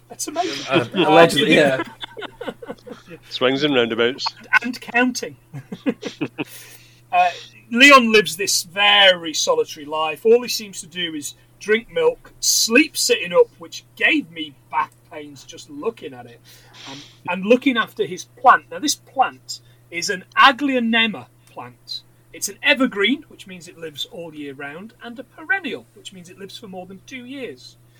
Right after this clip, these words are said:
Speaker 1: Uh, in East Asia, it was always grown as a luck-bringing plant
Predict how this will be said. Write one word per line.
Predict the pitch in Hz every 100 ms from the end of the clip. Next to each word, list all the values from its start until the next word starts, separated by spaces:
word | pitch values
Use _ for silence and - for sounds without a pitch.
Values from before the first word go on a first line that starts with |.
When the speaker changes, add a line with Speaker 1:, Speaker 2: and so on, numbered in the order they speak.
| _ _ -
Speaker 1:
Uh, | -
in | - 180 -
East | 247 -
Asia, | 226 240 208 151 - -
it | 143
was | 151
always | 175 170 156
grown | - 175 175 175
as |
a | 190
luck-bringing | 208 330 - - 165 143 123 110
plant | 131 180 -